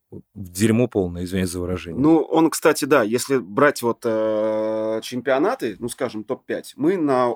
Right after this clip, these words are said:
Speaker 2: с-, супер таком среднем уровне. Даже щас, мне кажется, мы ещё ниже среднего скатились.
Speaker 1: Ниже, ниже уже.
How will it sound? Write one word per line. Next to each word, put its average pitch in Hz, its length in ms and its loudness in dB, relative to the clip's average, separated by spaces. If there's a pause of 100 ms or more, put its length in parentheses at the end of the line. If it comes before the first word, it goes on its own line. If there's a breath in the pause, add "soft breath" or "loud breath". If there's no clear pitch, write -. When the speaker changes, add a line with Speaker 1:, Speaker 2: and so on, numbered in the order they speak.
(440)
Speaker 2:
с-, - 1080 -6
супер - 300 -6
таком 107 320 -8
среднем 110 460 -4
уровне. 92 300 -10
Даже 110 220 -4
щас, 131 240 -10
мне 117 100 -6
кажется, 107 360 -8
мы 110 100 -8
ещё 107 360 -10
ниже 101 240 -10
среднего 87 380 -14
скатились. - 440 -14
Speaker 1:
Ниже, 95 200 -4
ниже 85 240 -8
уже. 82 240 -20